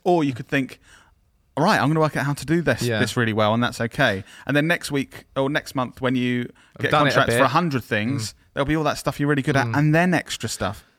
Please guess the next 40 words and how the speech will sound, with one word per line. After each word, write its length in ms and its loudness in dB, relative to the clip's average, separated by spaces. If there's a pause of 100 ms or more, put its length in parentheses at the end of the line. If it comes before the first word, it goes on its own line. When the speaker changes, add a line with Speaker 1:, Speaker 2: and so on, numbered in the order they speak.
(140)
Speaker 2:
So 400 0 (160)
going 240 -2
back 160 -4
to 100 -2
you 300 0
having 240 -2
imposter 400 -4
syndrome, 500 -2
Speaker 1:
Mm. 260 -4 (220)
Speaker 2:
how 300 -2
did 200 -4
you 100 0
know 240 2
you 220 0
had 260 -2
it? 200 -6 (840)
Is 100 2
it 60 4
really 140 2
simple? 460 0
Is 240 0
this 100 -4
a 60 -6
stupid 280 -2
question? 380 -4
Or, 140 0
like, 160 0
Speaker 1:
No. 160 2
Speaker 2:
if 80 4
people 160 2
are 40 4
listening 360 -2
thinking, 460 -2
"Have 160 -4
Speaker 1:
No. 100 4
Speaker 2:
I 80 4
got 160 -2
imposter 320 -2
syndrome?" 260 4
Speaker 1:
I, 520 0